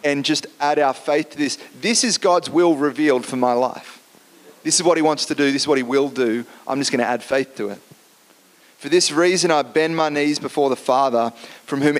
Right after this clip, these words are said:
every family in heaven and on earth derives its name,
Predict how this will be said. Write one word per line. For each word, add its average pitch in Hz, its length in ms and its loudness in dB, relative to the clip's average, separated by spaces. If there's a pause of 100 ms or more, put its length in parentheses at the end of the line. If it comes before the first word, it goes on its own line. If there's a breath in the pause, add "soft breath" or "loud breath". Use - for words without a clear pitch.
every 175 300 2
family 160 520 0
in 143 200 -2
heaven 147 380 2
and 139 180 -2
on 135 160 -2
earth 139 300 0
derives 123 380 0
its 117 120 -8
name, 117 380 -4